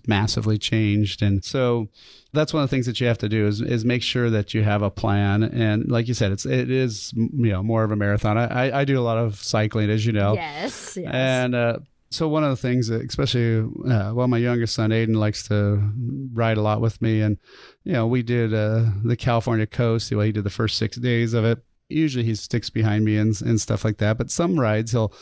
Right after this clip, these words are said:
Speaker 1: he used to do this a lot more. He doesn't do as much, but sometimes, especially on downhills, he would pedal harder to go up the
Speaker 2: Oh,
Speaker 1: next
Speaker 2: my.
Speaker 1: hill a little bit, right, and
Speaker 2: Yeah,
Speaker 1: go past
Speaker 2: yeah.
Speaker 1: me.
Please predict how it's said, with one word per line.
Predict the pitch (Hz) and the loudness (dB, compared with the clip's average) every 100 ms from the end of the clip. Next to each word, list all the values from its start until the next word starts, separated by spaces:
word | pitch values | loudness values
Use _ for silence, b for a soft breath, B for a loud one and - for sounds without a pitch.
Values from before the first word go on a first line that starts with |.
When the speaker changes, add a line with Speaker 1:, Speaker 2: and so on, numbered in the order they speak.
| B B - | B B -6
Speaker 1:
he | 127 | 0
used | 135 - | 0 0
to | |
do | 110 | 0
this | 104 | 0
a | 113 | 0
lot | 101 | 0
more. | 117 117 95 | 2 2 2
He | |
doesn't | 104 107 | 2 2
do | 110 | 2
as | 101 | 2
much, | 104 123 113 | 0 0 -2
but | - - B B B | -4 -6 B B B
sometimes, | - 160 135 113 | -2 2 2 0
especially | 117 127 117 113 | -2 -2 0 2
on | 110 | 2
downhills, | 104 104 113 107 113 | 2 2 2 2 2
he | 110 104 | 2 2
would | 104 101 - | 0 -2 -8
pedal | - 135 120 | -2 0 2
harder | 123 120 120 120 | 2 0 0 0
to | 117 104 | 0 -2
go | 113 | 0
up | 110 110 - | 0 -2 -8
the | - 104 | -2 0
Speaker 2:
Oh, | |
Speaker 1:
next | 107 117 117 135 | 0 0 0 0
Speaker 2:
my. | |
Speaker 1:
hill | 131 123 | 0 2
a | 127 | 0
little | 135 131 | 0 0
bit, | 131 123 | 0 0
right, | 120 120 | 0 0
and | 120 | 0
Speaker 2:
Yeah, | |
Speaker 1:
go | 120 | 0
past | 127 120 120 | 0 0 0
Speaker 2:
yeah. | 131 | 0
Speaker 1:
me. | 131 | -2